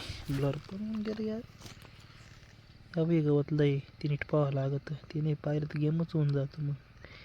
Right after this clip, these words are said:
गेम म्हणजे गवत मोठं झालं का लय मोठं घेरा घेतं आणि कावरा अंगाला जर लागलं तर भलती खाज होती यानं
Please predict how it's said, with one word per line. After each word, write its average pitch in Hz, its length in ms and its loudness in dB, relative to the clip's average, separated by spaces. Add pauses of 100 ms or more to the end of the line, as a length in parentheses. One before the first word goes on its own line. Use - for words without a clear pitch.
(360)
गेम 160 120 8
म्हणजे 175 220 8
गवत 147 260 10
मोठं 160 240 4
झालं 151 220 8
का 160 120 2 (920)
लय 165 120 6
मोठं 170 220 6
घेरा 143 280 6
घेतं 143 340 4 (440)
आणि 147 180 2
कावरा 151 320 6 (520)
अंगाला 156 220 6
जर 170 200 6
लागलं 180 300 4
तर - 160 -6
भलती 156 320 4
खाज 151 220 6
होती 139 260 0
यानं 143 160 2